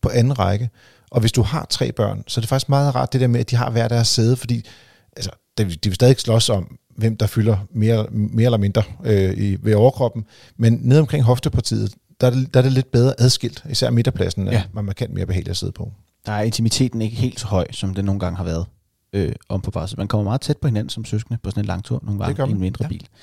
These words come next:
Speaker 2: Nå, den sidste ting, vi skal snakke om, Carsten. Nu kommer den. The Big Reveal. Den her afsindig billige elbil. Hvad
Speaker 1: Ja.
Speaker 2: er det for en?
Speaker 1: Det er en Dacia Spring.
Speaker 2: Du
Speaker 1: Dacia
Speaker 2: kan
Speaker 1: Spring.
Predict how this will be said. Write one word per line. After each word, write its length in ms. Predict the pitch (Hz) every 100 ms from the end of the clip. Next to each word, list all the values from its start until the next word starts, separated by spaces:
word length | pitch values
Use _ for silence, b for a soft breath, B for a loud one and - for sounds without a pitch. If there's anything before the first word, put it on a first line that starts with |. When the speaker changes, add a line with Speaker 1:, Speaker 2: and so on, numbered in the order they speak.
| B B B B B B B -
Speaker 2:
Nå, 360 | 98 113 117 110 - _ _ -
den 100 | 147
sidste 160 | 180
ting, 100 | -
vi 60 | 170
skal 100 | 156
snakke 260 | 156 151 165
om, 100 | - -
Carsten. 440 | 156 139 139 147 -
Nu 120 | - 151
kommer 340 | - 156 151
den. 200 | 147 147 - _ -
The 140 | 127
Big 240 | 131 147 147
Reveal. 360 | 147 131 143 151 - _ -
Den 120 | 143
her 220 | 135 147 - _ _ _
afsindig 540 | - 127 - 175 - 147
billige 280 | 143 147 151
elbil. 360 | 131 147 139 - _ _ _
Hvad 100 | 104
Speaker 1:
Ja. 40 | 120
Speaker 2:
er 20 |
det 100 | 117
for 80 | 113
en? 140 | 101 - _ b b b b b b _
Speaker 1:
Det 120 | 107
er 60 | 123
en 140 | 113 - _ _ -
Dacia 360 | 143 - 101
Spring. 560 | - - - 151 107 73 - - _ _ _ - _ _ -
Speaker 2:
Du 40 | -
Speaker 1:
Dacia 140 | 113
Speaker 2:
kan 100 | 160
Speaker 1:
Spring. 320 | 143 101 113